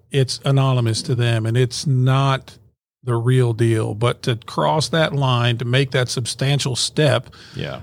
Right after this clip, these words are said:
Speaker 1: um, to drive four hours, four plus hours.
Speaker 2: But they do it.
Speaker 1: And they do it all the time.
Speaker 2: Yeah.
Speaker 1: Uh,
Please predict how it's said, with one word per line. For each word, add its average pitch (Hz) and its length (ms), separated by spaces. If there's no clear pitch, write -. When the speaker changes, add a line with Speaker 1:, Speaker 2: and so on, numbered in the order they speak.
Speaker 1:
um, 123 500
to 127 200
drive 135 640
four 135 360
hours, 123 420
four 135 240
plus 147 260
hours. 120 520
Speaker 2:
But 120 120
they 113 120
do 208 200
it. 196 220
Speaker 1:
And 113 140
they 127 100
do 131 160
it 127 80
all 123 100
the 120 80
time. 170 320
Speaker 2:
Yeah. 151 260
Speaker 1:
Uh, 120 160